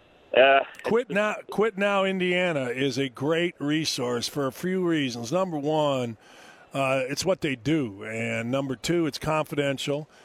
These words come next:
Speaker 2: And number three, because it's what they do, they know that telling you, "Hey, just stop," or, "Hey, do this," or, "Hey, chew gum," doesn't work for everybody. They work with you, and that's why I'm partnering with them because, look, um,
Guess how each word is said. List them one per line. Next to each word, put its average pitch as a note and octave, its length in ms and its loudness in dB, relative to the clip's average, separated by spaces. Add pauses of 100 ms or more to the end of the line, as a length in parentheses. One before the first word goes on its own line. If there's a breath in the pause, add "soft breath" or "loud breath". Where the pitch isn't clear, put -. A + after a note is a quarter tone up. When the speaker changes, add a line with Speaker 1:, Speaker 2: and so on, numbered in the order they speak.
(200 soft breath)
Speaker 2:
And D3 140 0
number D#3 280 0
three, F#3 400 0
because F#3 460 0
it's D#3 160 -4
what D3 220 0
they D3 120 0
do, D3 240 0
they F3+ 160 2
know F#3+ 320 2
that D3+ 240 -4
telling F3 340 2
you, E3+ 160 2
"Hey, A#3+ 300 2
just F#3 240 0
stop," G3 540 0
or, D3+ 120 -2
"Hey, A3 280 2
do G3+ 200 -4
this," G3 380 2
or, D#3 100 2
"Hey, A3+ 200 2
chew G#3 240 -6
gum," F#3 340 2
doesn't F3+ 300 0
work G#3+ 180 0
for C#3+ 160 0
everybody. B2 400 0
They E3 100 0
work G3 300 -2
with E3+ 300 -2
you, A#2+ 140 0
and B2 100 0
that's D#3+ 240 -2
why E3+ 180 2
I'm C#3 100 -2
partnering D#3 520 -2
with D#3+ 160 0
them D3 100 -6
because, C#3+ 460 -4 (920 loud breath)
look, D3 340 2 (800)
um, A#2+ 720 0